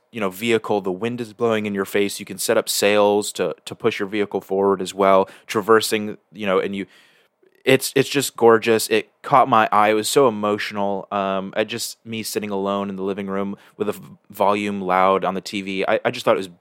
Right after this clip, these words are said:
gorgeous, worth a mention. It was also, you know, on sale on the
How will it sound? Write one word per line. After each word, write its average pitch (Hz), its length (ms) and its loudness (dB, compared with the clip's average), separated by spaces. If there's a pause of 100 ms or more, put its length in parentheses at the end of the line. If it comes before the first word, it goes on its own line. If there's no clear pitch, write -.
(100)
gorgeous, 90 540 -2
worth 127 280 0
a 123 40 4
mention. 98 520 -6 (160)
It - 80 2
was 101 140 2
also, 107 560 4
you 101 120 -4
know, 98 100 -2
on 101 260 0
sale 101 320 2
on 95 140 0
the 92 140 -6